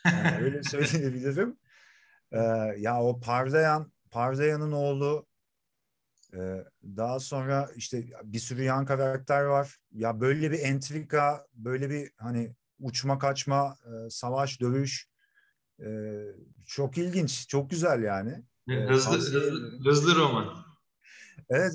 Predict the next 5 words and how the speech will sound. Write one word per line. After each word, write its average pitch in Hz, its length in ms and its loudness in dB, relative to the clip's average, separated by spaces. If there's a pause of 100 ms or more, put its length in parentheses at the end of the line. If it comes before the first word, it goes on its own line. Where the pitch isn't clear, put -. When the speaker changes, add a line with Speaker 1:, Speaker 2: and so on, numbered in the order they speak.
(160)
Speaker 1:
hızlı 160 600 -4
ve 190 240 2
şey, 175 220 -2 (260)
e, 113 60 -8 (460)
gerçekten 139 760 0